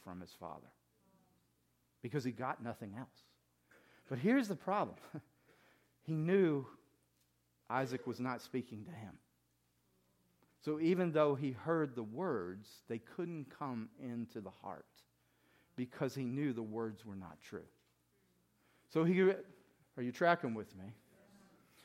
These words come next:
So he runs off, having to get away from Esau, and, uh, you know, and, and,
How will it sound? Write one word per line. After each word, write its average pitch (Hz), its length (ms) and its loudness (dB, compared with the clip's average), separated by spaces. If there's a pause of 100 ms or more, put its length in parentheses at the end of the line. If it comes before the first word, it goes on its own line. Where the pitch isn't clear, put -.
(240)
So 180 160 4
he 190 100 10
runs 226 420 8
off, 156 540 6 (140)
having 175 320 4
to 170 100 -6
get 180 140 4
away 190 320 8
from 202 240 -2
Esau, 131 540 0 (1000)
and, 160 280 2 (520)
uh, 143 380 8 (1080)
you 156 100 0
know, 160 300 6
and, 160 260 0
and, 156 280 0